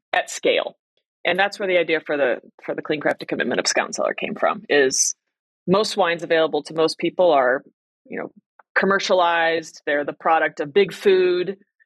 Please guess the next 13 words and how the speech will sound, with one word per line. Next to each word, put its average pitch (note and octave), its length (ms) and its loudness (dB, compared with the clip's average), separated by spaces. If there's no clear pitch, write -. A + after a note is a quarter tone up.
They're, C#3+ 240 2
they're, C#3+ 300 2
they're D3 100 0
grown D#3 240 0
with D#3+ 140 -6
pesticides F3+ 800 0
to - 100 -4
optim-, C#3+ 420 -2
to, D3+ 140 -10
to - 100 -12
maximize D3 560 -4
yields. A3 560 2
They're D3 320 2